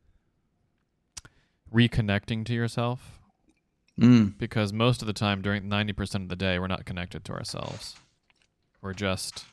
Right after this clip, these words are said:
Speaker 1: existing
Speaker 2: We're
Speaker 1: and
Speaker 2: pulled
Speaker 1: interacting.
Speaker 2: everywhere.
Speaker 1: Yeah, we're interacting with our environment around us, and we, we're not really in tune with the us of ourselves.
Speaker 2: Yeah.
Speaker 1: So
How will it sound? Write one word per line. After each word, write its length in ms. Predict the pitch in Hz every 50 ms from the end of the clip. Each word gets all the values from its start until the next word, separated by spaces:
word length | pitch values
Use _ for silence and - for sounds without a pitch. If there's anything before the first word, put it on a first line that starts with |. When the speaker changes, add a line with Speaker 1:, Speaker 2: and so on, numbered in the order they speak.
| - - - _ -
Speaker 1:
existing 600 | 110 107 104 104 113 110 - - - 107 98 98
Speaker 2:
We're 60 | 110 113
Speaker 1:
and 80 | 92
Speaker 2:
pulled 320 | - 143 143 151 147 127 110
Speaker 1:
interacting. 140 | 101 120 123
Speaker 2:
everywhere. 400 | 127 139 123 110 101 101 92 92
Speaker 1:
Yeah, 180 | 123 117 104 95
we're 140 | 95 101 101
interacting 640 | 107 - 127 123 117 110 107 104 104 - - 101 98
with 180 | 95 92 - 101
our 100 | 92 92
environment 460 | 90 92 95 92 95 95 95 85 -
around 260 | 62 82 98 90 73
us, 160 | 78 107 -
and 60 | 98
we, 140 | 101 98 - -
we're 120 | 104 107
not 220 | 107 107 107 - -
really 380 | 101 104 104 101 92 92 98 - _ _ _ _ _ _ _ _ _ _ -
in 160 | 110 101 92
tune 440 | - - 120 117 110 107 104 95 90
with 320 | 90 90 87 - - - - - - _ _ _ _ _ _ _ _ 98
the 180 | 95 95 -
us 500 | 90 92 82 - - - - - - - _ _ _ _ _ _ _ _
of 100 | - 95
ourselves. 460 | 90 67 - - - - - - -
Speaker 2:
Yeah. 280 | 110 107 104 101 95 87 - - - - _ _
Speaker 1:
So 300 | - - - 104 101 -